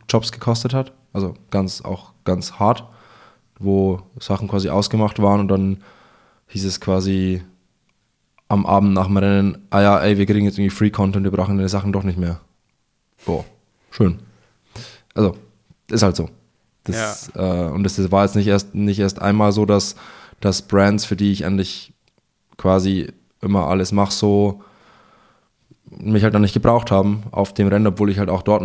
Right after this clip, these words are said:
Speaker 1: war, weil sie sagen, „Ey, wir kriegen den Free Content, wir kriegen das halt von der P T O kostenlos, ähm,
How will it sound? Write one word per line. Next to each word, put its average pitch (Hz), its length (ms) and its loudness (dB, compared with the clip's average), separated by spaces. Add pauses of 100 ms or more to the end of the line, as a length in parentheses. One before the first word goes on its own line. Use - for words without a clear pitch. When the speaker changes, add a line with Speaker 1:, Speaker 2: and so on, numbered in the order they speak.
Speaker 1:
war, 107 240 4
weil 104 100 2
sie 98 40 -2
sagen, 95 140 -2
„Ey, 98 180 -2 (360)
wir 98 100 -6
kriegen 104 220 0
den 95 140 0
Free 107 180 0
Content, 98 640 -4
wir 92 100 -8
kriegen 101 220 -2
das 95 120 -4
halt 92 120 -6 (160)
von - 200 -8
der 92 60 -4
P 101 120 -16
T - 100 -6
O 87 80 -2
kostenlos, 92 680 -6
ähm, 90 420 -4